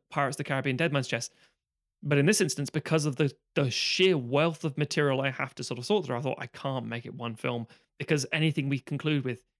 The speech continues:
is gonna feel, 'Oh, is that it?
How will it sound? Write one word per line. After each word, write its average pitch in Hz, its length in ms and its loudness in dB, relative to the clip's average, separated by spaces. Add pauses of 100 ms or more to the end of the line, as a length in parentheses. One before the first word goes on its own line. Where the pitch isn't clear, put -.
(100)
is 120 140 -6
gonna 123 240 -4
feel, 123 400 -2 (400)
'Oh, 131 340 0 (1080)
is - 40 -8
that 170 140 2
it? - 180 -2